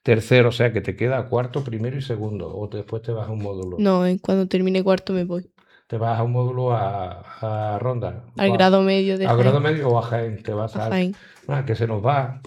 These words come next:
Speaker 1: Le vamos a tener que, que atar aquí a la pata de la mesa, que se nos va. Menos mal que se nos va pa' un pueblo, ¿sabes? Muy bien, pues,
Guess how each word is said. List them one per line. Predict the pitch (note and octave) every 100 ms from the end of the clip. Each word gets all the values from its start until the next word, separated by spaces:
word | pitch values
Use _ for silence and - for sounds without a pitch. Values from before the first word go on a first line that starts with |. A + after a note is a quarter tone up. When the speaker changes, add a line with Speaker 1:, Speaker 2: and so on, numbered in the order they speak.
| - -
Speaker 1:
Le | -
vamos | A2+ B2 D3+
a |
tener | D#3 D3+
que, | C3+ A#2+ A2+
que | A#2
atar | A#2 B2 B2+
aquí | G#2+ A#2
a | A#2
la | A2
pata | A2+ A#2
de | A2+
la | F#2+
mesa, | A#2 E3 B2+
que | G2
se | F#2 A2
nos | G#2
va. | D#3
Menos | D3 E3+ E3+
mal | G3
que | D3+
se | A#2+
nos | A2
va | A#2+
pa' | A#2+
un | G#2+
pueblo, | G2 A#2+ G#2+ F#2 - - - -
¿sabes? | - A2+ G#2 G#2+ G#3 - - - -
Muy | A#2 B2
bien, | A2 G#2+ G2+ F#2+
pues, | A2 A2 A2+ A2